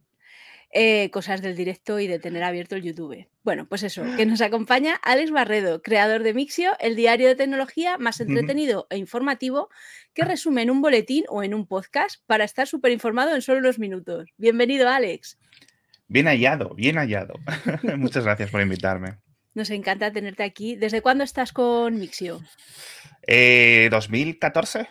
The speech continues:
Speaker 2: más o
Speaker 1: Madre
Speaker 2: menos.
Speaker 1: mía,
Speaker 2: Eh,
Speaker 1: qué
Speaker 2: hay algún
Speaker 1: barbaridad.
Speaker 2: por, eh, por ahí enviamos algunos correos, dos mil catorce, dos mil trece, sí.
Speaker 1: Ujú. Bueno, qué barbaridad.
Speaker 2: <laughs>
Speaker 1: Pues
Speaker 2: Ya son
Speaker 1: nada,
Speaker 2: muchos
Speaker 1: vamos.
Speaker 2: años.
Speaker 1: <laughs> Vamos ahí,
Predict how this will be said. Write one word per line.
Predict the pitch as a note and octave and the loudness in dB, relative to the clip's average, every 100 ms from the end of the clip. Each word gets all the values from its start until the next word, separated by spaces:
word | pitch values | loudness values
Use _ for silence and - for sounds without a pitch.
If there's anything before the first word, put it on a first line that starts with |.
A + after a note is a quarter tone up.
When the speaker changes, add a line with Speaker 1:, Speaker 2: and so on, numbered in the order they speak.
| _ _ _ - | _ _ _ -12
Speaker 2:
más | C3 | -8
o | C#3+ | -6
Speaker 1:
Madre | D#3+ | -6
Speaker 2:
menos. | G#3+ | -6
Speaker 1:
mía, | A3+ B3 G3 | -8 -10 -4
Speaker 2:
Eh, | A2 G#2+ G#2+ G#2 | -2 0 0 0
Speaker 1:
qué | |
Speaker 2:
hay | A2 | 2
algún | B2 B2 A#2 | 0 0 0
Speaker 1:
barbaridad. | A#2 - | 0 0
Speaker 2:
por, | D#2+ G2 G2+ | -2 0 -2
eh, | G2 | -4
por | G2+ | -2
ahí | A2 B2+ C3+ | 0 0 -2
enviamos | A2+ A#2+ B2+ | -2 -4 -4
algunos | B2 A2+ A2 - | -6 -4 -4 -4
correos, | F#2+ G#2+ B2 C3 - F#2+ | -4 -2 -2 -4 -8 -12
dos | F#2+ G2+ | -10 -10
mil | A#2 | -6
catorce, | A2+ A2+ - | -6 -6 -8
dos | G#2 | -10
mil | G2 F2+ | -10 -14
trece, | F2+ - | -14 -16
sí. | - F#2 _ _ _ A3+ | -18 -20 _ _ _ -8
Speaker 1:
Ujú. | G3+ A3 D#4 _ _ _ _ _ _ _ _ _ _ | -4 -4 -6 _ _ _ _ _ _ _ _ _ _
Bueno, | F3 D#3 G3+ D4 | -18 -12 -12 -14
qué | - | -16
barbaridad. | F3 F#3 F3+ D#3 F3+ D4+ _ _ | -16 -14 -14 -12 -12 -12 _ _
Speaker 2:
<laughs> | - - - - | -20 -18 -16 -14
Speaker 1:
Pues | - - | -8 -6
Speaker 2:
Ya | |
son | E3 | -6
Speaker 1:
nada, | A#2 | -6
Speaker 2:
muchos | - E3+ | -6 -6
Speaker 1:
vamos. | F2+ F2 | -8 -12
Speaker 2:
años. | F2+ - - - - - | -16 -18 -20 -20 -20 -12
Speaker 1:
<laughs> | - - - D4 - C#4+ A#3+ C4 - D4+ E4+ D#4+ C#4+ - | -4 0 4 4 4 4 4 2 2 0 -4 -6 -8 -4
Vamos | F#3+ G#3 A3+ | -2 0 4
ahí, | G#3 G3 G#3 G#3 G3 F3 E3 D#3+ D#3+ | 6 6 4 2 0 -2 -4 -6 -8